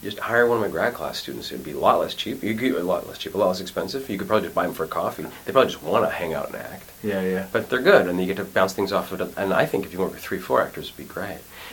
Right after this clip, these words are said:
Speaker 1: And then I think what you need to do is emotionally, if, go to the emotional fullness of your character and the, um, fullness of an intention. So find the moment in your script where they're the most emotionally,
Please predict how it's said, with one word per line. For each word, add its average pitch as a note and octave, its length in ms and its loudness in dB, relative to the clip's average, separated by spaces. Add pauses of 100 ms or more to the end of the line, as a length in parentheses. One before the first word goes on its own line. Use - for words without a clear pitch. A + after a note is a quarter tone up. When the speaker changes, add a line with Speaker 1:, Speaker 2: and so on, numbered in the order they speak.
Speaker 1:
And A2 120 4
then A#2 80 10
I D3 120 12
think D3 180 2
what A#2+ 120 2
you A2 40 0
need G2+ 140 2
to G2 60 -6
do F#2 200 0
is F2 140 -2 (120)
emotionally, G2 680 2 (100)
if, - 180 -10 (380)
go A#2+ 180 6
to C#3+ 100 -2
the A2+ 280 -2
emotional G2+ 580 0
fullness G2+ 600 -2
of D2+ 100 -10
your D#2 80 -6
character E2 640 -6 (500)
and F#2 360 -2
the, F2 400 -4 (500)
um, E2+ 500 -6
fullness G#2 560 2
of F2 200 -4
an F2+ 80 -2
intention. D#2+ 580 -6
So - 180 -6
find A2+ 460 2
the A2+ 100 2
moment G2 440 2
in F2+ 100 -6
your F2 140 -4
script F#2 440 -4
where D#2 380 -4 (180)
they're F#2 100 -4
the D#2+ 100 -8
most F#2 380 0 (580)
emotionally, F2+ 720 -4